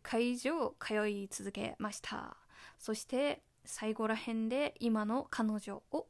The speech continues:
ゲットしました。えー、今回はね、私が初めて行ったファインドFさんのレズビアンオフ会のレポを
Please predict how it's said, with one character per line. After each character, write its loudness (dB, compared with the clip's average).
ゲ -2
ッ -14
ト -12
し -6
ま -4
し -6
た。 -8
え -6
ー、 -10
今 -2
回 4
は 0
ね、 -2
私 0
が 4
初 0
め 4
て -8
行 -4
っ -20
た 6
フ 2
ァ 8
イ 4
ン 2
ド 6
F 2
さ 0
ん 0
の -2
レ 2
ズ 0
ビ 4
ア 2
ン 0
オ 2
フ -8
会 -2
の -6
レ 6
ポ 2
を 2